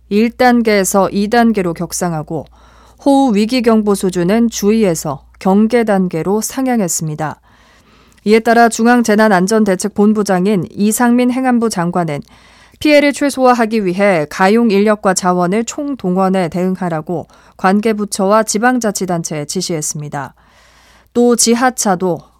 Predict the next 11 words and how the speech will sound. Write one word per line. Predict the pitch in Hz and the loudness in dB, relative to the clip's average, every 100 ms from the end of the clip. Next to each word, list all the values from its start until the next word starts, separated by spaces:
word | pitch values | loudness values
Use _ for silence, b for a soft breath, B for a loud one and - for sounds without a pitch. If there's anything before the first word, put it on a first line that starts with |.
| _ | _
강가, | 190 190 208 - 233 226 | -2 0 -2 -2 0 0
해안가 | 233 254 247 233 226 214 | 0 0 2 0 0 0
저지대, | 202 180 180 185 165 143 B B B B | 0 -2 -2 -4 -6 -10 B B B B
산사태 | - 294 277 269 262 - 240 | -4 -2 0 -2 -2 -2 0
우려 | - 202 220 | 0 0 0
지역 | 208 185 165 - | 0 -2 -4 -4
등 | 196 160 - _ | -4 -4 -8 _
취약 | - 285 277 - | -2 0 0 -2
지역 | 233 220 | 0 2
및 | 220 214 | 2 0
시설은 | - 240 220 170 | -2 -2 -2 -4